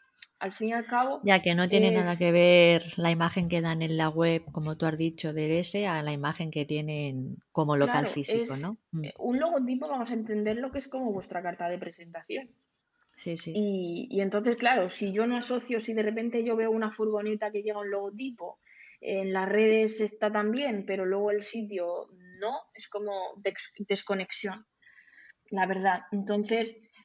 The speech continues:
Speaker 1: pues, además, si juntas que el propio logotipo, mm, solo incluye el término SERA,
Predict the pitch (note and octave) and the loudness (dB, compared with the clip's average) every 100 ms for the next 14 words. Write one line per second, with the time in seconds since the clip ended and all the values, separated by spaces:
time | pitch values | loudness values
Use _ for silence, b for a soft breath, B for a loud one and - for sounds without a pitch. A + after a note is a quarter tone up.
0 | _ - G#3+ G3 F#3+ - G#3 G#3 A3 - | _ 0 2 2 0 -2 0 0 -2 -6
1 | - B3 A3 C4 C4 A3+ G3 - F3+ F#3 | -8 -6 -6 -4 -4 -4 -4 -6 -8 -8
2 | _ _ - G#3+ G#3 A3+ A3+ B3+ B3 A#3+ | _ _ -6 -2 0 0 2 2 2 0
3 | A#3+ C#4 B3+ C4 - - _ G#3+ G3 F#3+ | -2 -2 -2 -4 -4 -14 _ -6 -6 -4
4 | F3+ F3+ F#3 - - - _ G#3 - A3 | -6 -8 -10 -12 -18 -20 _ -14 -2 2
5 | A#3+ A#3 G#3 G3 F#3+ G3 F#3 F#3 E3+ E3 | 4 4 4 2 -2 -2 -2 -2 -6 -8
6 | F3+ F3 E3 E3 D#3+ - A#3 A#3 E3 | -8 -8 -12 -16 -16 -6 0 0 0